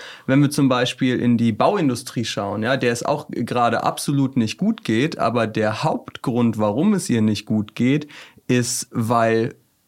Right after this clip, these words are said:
Innovation fehlt. Das heißt, das Problem kann man halt eigentlich durch Innovation lösen. Und gerade in den Branchen,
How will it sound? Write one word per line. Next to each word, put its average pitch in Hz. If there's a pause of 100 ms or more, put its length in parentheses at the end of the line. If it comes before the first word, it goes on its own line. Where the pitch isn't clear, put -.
(160)
Innovation 120
fehlt. -
Das 123
heißt, 123
das 131
Problem 131
kann 127
man 120
halt 117
eigentlich 120
durch 120
Innovation 113
lösen. 135
Und 110
gerade 123
in 113
den 160
Branchen, 110